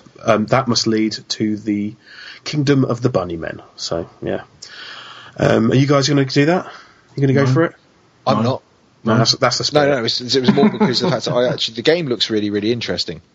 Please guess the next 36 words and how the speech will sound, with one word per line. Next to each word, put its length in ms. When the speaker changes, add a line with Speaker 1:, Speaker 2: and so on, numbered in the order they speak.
Speaker 3:
Um, 320
it 160
really 220
does. 260
It 120
looks, 280
looks 200
quite 120
interesting, 340
but 80
I 80
just 100
haven't 140
got 120
time 220
for 120
it, 60
so 160
I'm 80
not 100
gonna 140
take 220
a 60
beta 260
code 200
away 200
from 160
somebody 320
who 100
would 140
actually 260
appreciate 400
it 60
more 120
than 120
me. 180